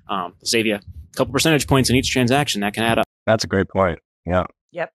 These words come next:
Speaker 3: And get you, you make money back when you buy. You can take that as a down payment. You can take that as income. You can take that as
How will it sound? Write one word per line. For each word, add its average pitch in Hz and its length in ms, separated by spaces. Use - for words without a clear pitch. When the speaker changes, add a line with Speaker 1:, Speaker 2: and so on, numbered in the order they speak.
Speaker 3:
And 180 180
get 180 280
you, 175 360
you 190 140
make 175 260
money 202 240
back 175 420
when 180 180
you 170 100
buy. 180 640
You 180 140
can 185 160
take 185 260
that 185 160
as 170 140
a 170 60
down 160 240
payment. 226 440
You 160 120
can 170 120
take 170 260
that 160 180
as 151 400
income. 196 560
You 170 120
can 170 200
take 160 260
that 156 300
as 123 400